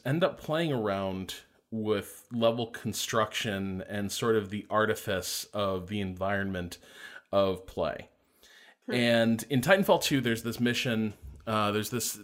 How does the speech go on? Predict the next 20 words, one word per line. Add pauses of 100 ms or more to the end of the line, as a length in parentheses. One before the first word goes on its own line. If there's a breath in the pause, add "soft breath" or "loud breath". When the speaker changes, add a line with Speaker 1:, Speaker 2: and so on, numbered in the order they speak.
Speaker 1:
there's
this
sequence
where
you're
on
an
assembly
line (540 loud breath)
for,
like,
prefabricated
buildings, (200)
and
you
have
to
ride
these
platforms